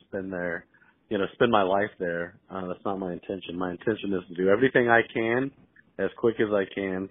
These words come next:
for the district, and then let somebody else with some new ideas and, and some energy, because I'm gonna wear myself out. Uh, whether it's two, four, or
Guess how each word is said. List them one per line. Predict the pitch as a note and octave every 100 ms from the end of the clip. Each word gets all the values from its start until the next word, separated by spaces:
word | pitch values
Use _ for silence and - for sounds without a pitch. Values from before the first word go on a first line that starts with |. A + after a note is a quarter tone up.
| _ -
for | B2
the | B2+
district, | A2 G#2+ - A2+ G#2+ - - _ _ _ _
and | G#2 G#2+
then | G#2
let | G#2+ -
somebody | C#3 B2+ B2+
else | B2+ C3 -
with | G2+
some | G2 F#2+
new | A2 A2+
ideas | A#2 G2+ G#2 A#2+
and, | A2 F#2+ _
and | G2+ F#2+
some | G2+ F#2+ F#2
energy, | A2+ C3+ A2+ - G2 G#2
because | F#2+ G#2+ A2
I'm | C3+
gonna | B2
wear | G#2+ G#2+
myself | G#2 F2 - F2+ -
out. | A2 G2 E2+ _ - - _ -
Uh, | F2+
whether | F2+ G2 G#2+
it's | - -
two, | E3 D3
four, | - C3
or | A2+